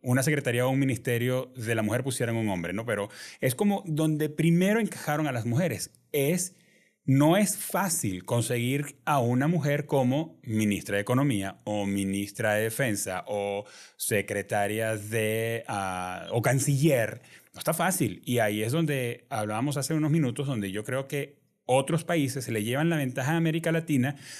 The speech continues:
cuando el tema de la, eh, del acceso a la educación en la mujer en América Latina sigue siendo un tema para que tenga las competencias requeridas para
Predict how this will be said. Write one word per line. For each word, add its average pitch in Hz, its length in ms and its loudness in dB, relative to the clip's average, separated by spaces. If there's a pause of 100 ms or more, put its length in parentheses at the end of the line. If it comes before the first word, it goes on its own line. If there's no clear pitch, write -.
(500)
cuando 170 580 6
el 143 100 2
tema 151 260 2
de 180 80 2
la, 156 300 0
eh, 135 200 0
del 127 160 0
acceso 143 360 0
a 190 40 2
la 180 100 2
educación 143 680 2
en 123 180 2
la 113 80 2
mujer 170 340 0
en 151 100 0
América 120 340 0
Latina 160 300 2
sigue 131 240 0
siendo 208 340 2
un 160 140 4
tema 104 380 0 (400)
para 127 300 2
que 147 100 -2
tenga 123 520 -2
las 139 140 -4
competencias 143 880 -2 (300)
requeridas 123 720 2
para 101 500 -4